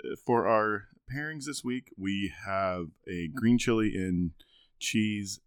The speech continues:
tamale, a chicken and cheese tamale, some freeze-dried bananas, coastal cheddar, and then we have a dark chocolate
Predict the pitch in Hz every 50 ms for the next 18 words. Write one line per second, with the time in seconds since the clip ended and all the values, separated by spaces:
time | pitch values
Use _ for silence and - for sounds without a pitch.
0 | _ - - 107 98 95 101 107 113 113 120 123 120 120 120 - - 78 73 -
1 | - - 127 - - 117 110 - 104 98 98 - - 107 104 104 98 - - 101
2 | 98 95 95 95 95 95 95 92 92 90 - _ _ _ _ _ _ _ _ _
3 | - - - 87 80 78 76 - - 131 123 123 117 - 107 110 101 98 95 85
4 | 78 90 90 95 104 104 104 107 107 107 104 98 - - - _ _ _ - -
5 | - 127 120 - - 104 92 - - 110 104 95 98 98 92 90 92 _ _ _
6 | _ _ _ _ _ _ _ - 98 98 95 95 95 95 101 95 87 98 95 95
7 | 92 87 82 - - 85 78 - - - 101 107 127 - - - - 127 120 120
8 | - - - 120 117 117 110